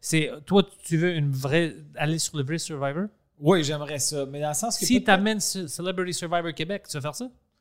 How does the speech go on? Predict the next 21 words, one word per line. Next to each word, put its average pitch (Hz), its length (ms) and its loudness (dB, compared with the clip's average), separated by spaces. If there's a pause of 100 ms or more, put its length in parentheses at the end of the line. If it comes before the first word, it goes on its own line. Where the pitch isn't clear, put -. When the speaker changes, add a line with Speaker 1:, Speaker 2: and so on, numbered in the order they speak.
(460)
Speaker 2:
Ben, 151 220 6
si - 240 0
quelqu'un 247 340 -2
le 285 60 -12
produit, 175 460 0
c'est 170 160 -2
que 165 120 -4
souvent, 185 380 -4
les 175 80 -2
gens, 170 240 -4 (140)
quand 143 240 -6
ils 135 80 -8
me 127 60 -8
parlent 180 380 -4
de 120 220 0
ça, 190 580 -2 (480)
ils 104 60 -2
me 101 60 4
disent, « 135 200 4
Ben, 127 120 0
fais-en 143 240 -4